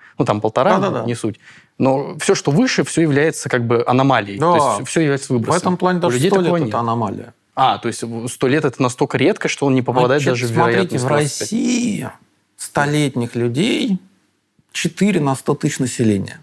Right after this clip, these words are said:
Speaker 1: О.
Speaker 2: В Японии, где прям чемпионы по этому делу, там, по-моему, сорок, может быть, сорок пять, может быть, уже пятьдесят, там процент немножко растёт, но это всё равно пятьдесят тысяч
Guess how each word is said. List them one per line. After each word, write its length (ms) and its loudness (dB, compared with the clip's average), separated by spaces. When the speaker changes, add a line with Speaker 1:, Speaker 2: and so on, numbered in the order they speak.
Speaker 1:
О. 520 -4
Speaker 2:
В 80 0
Японии, 560 2
где 260 0
прям 460 -2
чемпионы 840 2
по 80 0
этому 380 0
делу, 340 0
там, 320 0
по-моему, 600 -2
сорок, 680 -2
может 320 0
быть, 220 -4
сорок 360 -2
пять, 460 -6
может 200 0
быть, 180 -4
уже 160 2
пятьдесят, 500 0
там 260 -6
процент 420 -2
немножко 380 -2
растёт, 340 0
но 60 2
это 100 0
всё 100 -2
равно 140 2
пятьдесят 420 -2
тысяч 340 -10